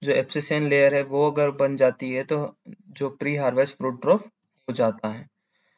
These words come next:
वैरायटी की बात की जाए तो इसकी जो इंट्रोड्यूस वैरायटी है from यूएसए से, यूएसए से इंट्रोड्यूस की गई वैरायटी वो है रेड डिलीशियस,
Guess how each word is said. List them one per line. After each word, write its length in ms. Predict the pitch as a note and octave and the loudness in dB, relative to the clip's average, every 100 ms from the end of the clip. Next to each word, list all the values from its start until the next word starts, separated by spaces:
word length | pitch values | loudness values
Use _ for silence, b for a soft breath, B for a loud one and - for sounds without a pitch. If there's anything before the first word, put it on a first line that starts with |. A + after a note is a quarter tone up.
| _ | _
वैरायटी 520 | - B2+ C#3 E3+ E3+ F#3 | -6 2 2 2 -2 -12
की 160 | - | -12
बात 260 | F3 E3 E3+ | -4 -4 -4
की 260 | _ _ | _ _
जाए 240 | E3 E3+ F3 | 0 0 -2
तो 540 | E3+ _ _ - C#3 | -8 _ _ -20 -14
इसकी 300 | D3 D3+ - | -14 -10 -10
जो 200 | D3+ D#3 D3 | -6 -8 -6
इंट्रोड्यूस 560 | D3 D#3+ F3 G3 G3 | -2 -2 2 0 0
वैरायटी 400 | D#3 D3+ D3+ D#3 | 0 0 -2 -6
है 100 | D#3 | -14
from 240 | D#3 C#3 C#3 | -14 -8 -8
यूएसए 520 | C3 C#3 E3 E3+ D#3+ | -6 -2 -4 -4 -8
से, 120 | D#3 C3 C3 B2+ | -6 -10 -14 -16
यूएसए 460 | B2 B2+ D3+ E3+ E3+ | -16 -8 -6 -6 -6
से 120 | - | -6
इंट्रोड्यूस 640 | E3+ C#3+ D#3 D3+ E3 F#3 - | -6 -6 -4 -4 -4 -6 -10
की 120 | D3+ | -10
गई 140 | D3 D3 | -2 0
वैरायटी 420 | C3+ C3+ C3+ C#3+ | 2 0 -2 -8
वो 260 | C3+ C#3 D3 | -4 0 0
है 280 | C#3 D3 F#3 B B B - | 0 -2 -4 B B B -10
रेड 280 | A#2+ C#3 C#3+ | -2 -2 2
डिलीशियस, 640 | D3+ D#3 D3+ D3+ D#3+ - | 0 0 0 -2 -2 -6